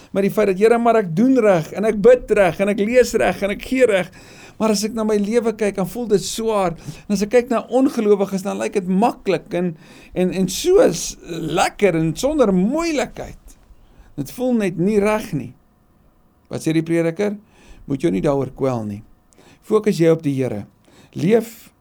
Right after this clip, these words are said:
jy wysheid en doen wat reg is. Want sien, wat sê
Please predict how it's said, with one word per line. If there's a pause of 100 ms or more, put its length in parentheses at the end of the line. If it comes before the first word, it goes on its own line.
jy (140)
wysheid
en
doen
wat
reg
is. (1000)
Want
sien,
wat
sê